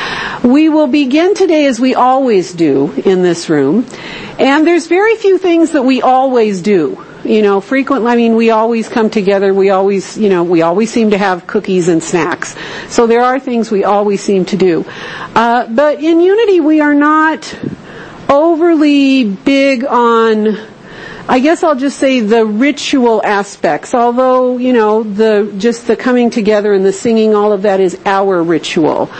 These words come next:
But the one thing that we do touch every week is this statement, which is both a denial and an affirmation of truth.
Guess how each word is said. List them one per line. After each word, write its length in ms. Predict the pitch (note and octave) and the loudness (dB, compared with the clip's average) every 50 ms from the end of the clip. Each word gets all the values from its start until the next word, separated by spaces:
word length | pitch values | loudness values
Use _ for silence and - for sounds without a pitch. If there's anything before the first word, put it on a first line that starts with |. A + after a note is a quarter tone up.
| - - - - - - - - | -14 -12 -12 -10 -10 -12 -4 -2
But 160 | - C4 C4 | -2 0 0
the 100 | - D#4+ | 0 0
one 300 | D4+ D4+ E4+ G4 A4+ B4 | 0 2 2 2 2 0
thing 220 | A#4+ A#4 G#4 F4 D#4+ | 0 2 2 2 2
that 140 | C#4+ A3 A#3 | 2 2 2
we 280 | A#3 B3 C#4+ C#4 C#4 | 2 2 2 2 2
do 680 | A#3+ G#3 F#3+ A#3+ C4+ C#4+ C#4+ D4 C#4+ C#4 C#4+ C#4+ C#4+ - - - - - - - - - - - | 2 2 2 2 2 4 4 4 4 2 2 0 -2 -6 -12 -20 -20 -20 -20 -20 -20 -18 -12 -8
touch 640 | - - - D4 A#3 F#3 - - - - - - - - | -4 0 0 2 2 0 -2 -4 -8 -10 -10 -10 -4 -2
every 380 | B3 A#3+ B3+ A#3 C4 C#4 B3+ | 0 0 0 0 0 0 0
week 580 | B3 G#3+ A3 A#3+ A3+ E3+ B2 G#2+ - - - - - - - - - - - - - - - - - - - | 2 2 2 2 2 2 0 -2 -4 -10 -14 -14 -16 -18 -18 -18 -18 -18 -16 -16 -16 -16 -16 -18 -18 -4 0
is 440 | C4+ C4+ C4+ C4+ C4 C4 C4 A#3 G3+ | 2 2 4 4 2 2 0 -2 -2
this 340 | A3 G#3 A3 C#4+ E4 E4+ - | -2 0 2 2 2 0 -2
statement, 840 | - - E4+ C#4 B3 G#3+ F3+ F3+ E3+ D#3 D#3 G#3 A3 F3 G3 F#3+ G#3 - - - - - - - - - - - - - - - - - - - - | -4 -2 0 0 0 0 0 0 2 2 2 0 -2 -4 -8 -10 -12 -14 -18 -20 -20 -20 -20 -20 -20 -20 -20 -20 -20 -20 -20 -20 -20 -18 -16 -6 -2
which 320 | F#3+ F3+ A3 A#3 A3+ - | 0 2 2 2 0 0
is 200 | C#4+ C4 B3+ A3+ | 0 0 0 0
both 320 | G#3 B3 C4 D4 D#4+ D#4 - | 0 0 0 0 0 0 0
a 100 | F4 C4 | -2 0
denial 640 | A#3+ B3 A#3+ A#3 A#3+ B3 B3 B3+ C4 C4+ C4+ C4 B3+ - | 0 0 2 2 2 2 2 0 0 0 0 0 0 -2
and 300 | - A#3+ A#3+ C4 C#4+ C#4+ | 0 0 0 2 2 2
an 100 | D#4 D4 | 2 2
affirmation 960 | C#4 B3+ B3+ B3 - - C#4+ C#4 D4 D#4 E4+ E4 - - - F#3 C#3+ C3+ B2+ C3+ - - - - - - - - - - - - - - - | 2 2 0 0 -2 -2 0 0 2 2 2 0 0 -2 -2 -2 -2 -2 -4 -6 -10 -14 -20 -20 -20 -20 -18 -18 -18 -18 -18 -20 -20 -6 -2
of 300 | - A#3 B3 B3 A3 - | 0 0 0 0 -2 -6
truth. 680 | - - - - B3+ A3+ F3+ D3 G#2+ - - - - | -12 -12 -6 -2 0 2 2 0 -2 -6 -12 -18 -20